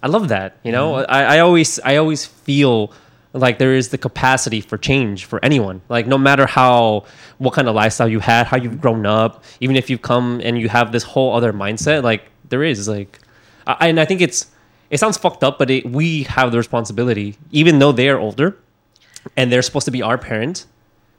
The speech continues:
Speaker 1: there's just stuff where they're so emotionally stunted where it's like, we have to be the ones to, like,
Speaker 2: Mm-hmm.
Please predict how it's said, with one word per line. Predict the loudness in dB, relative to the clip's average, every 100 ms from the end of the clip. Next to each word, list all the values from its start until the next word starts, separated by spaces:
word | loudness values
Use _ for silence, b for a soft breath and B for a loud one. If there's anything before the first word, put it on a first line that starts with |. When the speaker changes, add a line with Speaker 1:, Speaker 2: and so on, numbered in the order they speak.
| _
Speaker 1:
there's | -2 -2
just | -2 -2
stuff | -2 -2 -2
where | 0
they're | 0
so | 0 0
emotionally | 2 0 0 -2 -4
stunted | -4 -6 -4 -4
where | -4
it's | -4 -4
like, | -6
we | -4 0
have | 0 -2
to | -6
be | -4
the | -4
ones | -2 -4 -6 -8
to, | -6
like, | -6 -6 -6
Speaker 2:
Mm-hmm. | -6 -8